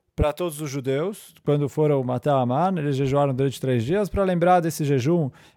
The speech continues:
e que através da tchuvá eles foram salvos, a gente jejua. A outra explicação, porque o dia treze de Adar foi o dia que aconteceu a guerra principal.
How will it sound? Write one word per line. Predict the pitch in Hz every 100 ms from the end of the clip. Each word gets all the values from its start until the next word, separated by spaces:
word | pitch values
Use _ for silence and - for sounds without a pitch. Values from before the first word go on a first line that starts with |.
| -
e | 131
que |
através | 147 139 139 165 151
da | 143
tchuvá | 151 135 151
eles | 135 -
foram | 147 139
salvos, | 131 170 190 208 208
a | 180
gente | 151 175 170 170
jejua. | 160 135 127 101 - - _ - _ _ _ _
A | 170
outra | 226 202
explicação, | 196 165 151 123 - 143 202 226 - _ - _ _ _ _ _ _
porque | 160 139 196 202 170
o | 151
dia | 160 175
treze | 170 - 220 269 240 208
de | 151
Adar | 170 147 135 156 180 214 - - _ _ _
foi | - 196 220 220 208 - -
o | 175
dia | 143 175 220 196 208 220 - _ _
que | - 180
aconteceu | 185 180 170 - 190 196 196 - _ _
a | 165
guerra | 160 180 170
principal. | 165 165 156 151 143 117 -